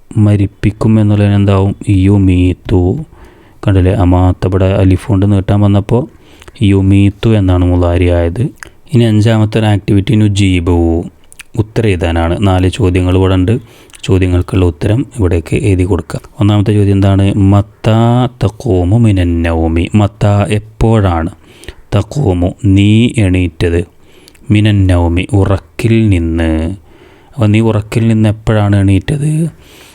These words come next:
നമ്മളത് മലയാളത്തിൽ ഒന്നാക്കി കൊടുക്കുക. നീ ഉറക്കിൽ നിന്ന് എപ്പോഴാണ് എണീറ്റെന്ന് വെച്ചാൽ നമ്മൾ എങ്ങനെ ആൻസർ പറയാം? ഞാൻ ഉറക്കിൽ നിന്ന് എന്ന് ആദ്യം പറയണം അല്ലേ? ഞാൻ ഉറക്കിൽ നിന്ന് എപ്പോഴാണ് എണീറ്റെന്ന് കൂട്ടി പറയണം.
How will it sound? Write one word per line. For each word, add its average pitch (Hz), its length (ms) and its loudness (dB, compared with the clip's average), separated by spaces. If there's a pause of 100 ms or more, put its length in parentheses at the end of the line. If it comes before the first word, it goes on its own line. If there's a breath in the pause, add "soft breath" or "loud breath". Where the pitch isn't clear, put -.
(160 loud breath)
നമ്മളത് 117 300 0
മലയാളത്തിൽ 110 680 0
ഒന്നാക്കി 101 280 0
കൊടുക്കുക. 90 400 -2
നീ 110 120 2
ഉറക്കിൽ 113 380 0
നിന്ന് 110 180 0
എപ്പോഴാണ് 104 400 0
എണീറ്റെന്ന് 101 440 0
വെച്ചാൽ 120 200 -2
നമ്മൾ 147 320 -2
എങ്ങനെ 104 320 2
ആൻസർ 107 500 0
പറയാം? 101 400 0
ഞാൻ 101 520 2
ഉറക്കിൽ 101 680 -2
നിന്ന് 95 380 0 (220)
എന്ന് 95 200 0
ആദ്യം 92 320 0
പറയണം 87 280 -2
അല്ലേ? 90 200 -2
ഞാൻ 92 340 0
ഉറക്കിൽ 107 440 -2
നിന്ന് 107 340 2 (580 loud breath)
എപ്പോഴാണ് 110 400 -2
എണീറ്റെന്ന് 104 600 0 (160)
കൂട്ടി 98 260 -2
പറയണം. 95 480 -2